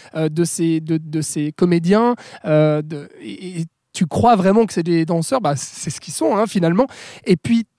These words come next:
ils montrent cette beauté-là et puis cette innocence qu'ont ces personnages pour finalement dévier dans l'horreur. Mais, euh, ce qu'il y a de très fort, c'est que ils ont pris de la drogue malgré eux, en fait. C'est-à-dire que c'est là où le bad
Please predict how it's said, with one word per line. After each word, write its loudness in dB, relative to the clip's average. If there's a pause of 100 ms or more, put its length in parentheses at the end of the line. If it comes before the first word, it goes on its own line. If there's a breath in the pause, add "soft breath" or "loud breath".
(220)
ils 2
montrent 0
cette -6
beauté-là 0
et -6
puis -10
cette -6
innocence -2
qu'ont -2
ces -8
personnages -6 (320 loud breath)
pour 0
finalement 2
dévier 0
dans 0
l'horreur. -2
Mais, 0 (400 loud breath)
euh, -14
ce -10
qu'il -2
y 2
a 2
de -10
très -8
fort, -8
c'est -8
que -4 (340)
ils 4
ont 2
pris -2
de -8
la 0
drogue -2
malgré -2
eux, 2
en -2
fait. -8
C'est-à-dire -4
que -2
c'est -2
là -2
où 0
le -2
bad 0